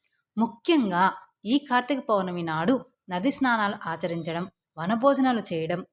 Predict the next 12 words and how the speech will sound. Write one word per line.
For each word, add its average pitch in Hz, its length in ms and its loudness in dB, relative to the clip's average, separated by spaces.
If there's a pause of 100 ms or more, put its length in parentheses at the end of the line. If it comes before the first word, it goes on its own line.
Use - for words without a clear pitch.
(260)
ఉసిరి 202 260 0
దీపం 226 320 0
వెలిగించడం, 170 600 -2 (360)
అలాగే 165 680 -2 (260)
నదుల్లో 233 440 4
దీపాలు 202 460 0
వదలడం 175 460 2
ద్వారా 160 320 0 (380)
ఎన్నో 202 460 2
శుభ 208 260 -2
ఫలితాలు 180 420 0
కలుగుతాయి. 170 600 -2